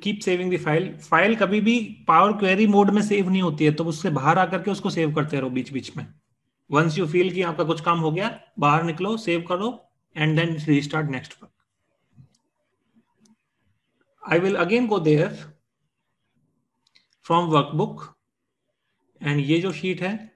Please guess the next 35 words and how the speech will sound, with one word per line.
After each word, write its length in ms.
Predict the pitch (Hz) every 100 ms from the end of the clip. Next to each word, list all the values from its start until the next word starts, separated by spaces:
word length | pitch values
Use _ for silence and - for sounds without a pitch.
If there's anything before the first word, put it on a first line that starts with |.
| _ _ _ _ _ _ _ -
क्योंकि 160 | 147
ये 80 | 151
वाली 180 | 160 160
हम 120 | 160
ले 100 | 156 156
चुके 200 | 156 170
हैं, 120 | 202
ये 120 | 165
वाली 220 | 165 165
ले 120 | 156 147
रहा 100 | 156
हूँ 80 |
मैं, 120 | 180 220 - _ _ _ _ _ _ _ 156
import। 480 | 131 160 196 - - _ _ _ _ _ _ _ _ _ _ _ _ _ _ _ _
So 100 | - 143
this 140 | 151 160
is 80 | 165
twenty 200 | 170 180
twenty 240 | 180 180 170
data। 220 | 170 214 226 - _ _ _ _
Sheet 280 | - 214 214
name 180 | 214 214
under 180 | 202 202
same 320 | - 180 190
था, 80 | 208
इसलिए 260 | 196 202 196
वो 80 |
sales 260 | 160 175 180
data 200 | 165 175
दिखा 240 | 165 151
रहा 100 | 165
है, 60 | 185
इसलिए 320 | 156 190 180
it 80 | 156
was 160 | 170